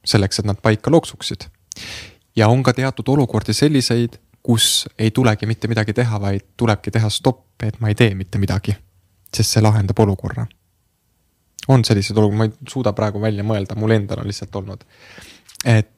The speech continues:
ähm, jah, e-, samas jah, üks olukord oli, kus oligi see, äh, tervise teema, siis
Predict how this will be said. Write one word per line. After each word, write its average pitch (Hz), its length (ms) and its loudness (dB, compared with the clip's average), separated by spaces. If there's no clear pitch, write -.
ähm, 104 600 -2
jah, 131 180 4
e-, 131 80 -2
samas 131 400 -8
jah, 127 80 -12
üks - 180 -14
olukord 123 400 -2
oli, 117 160 0
kus - 220 -10
oligi 107 240 -4
see, 107 140 -6
äh, 101 200 -6
tervise 113 400 -12
teema, 113 240 -4
siis 101 220 -6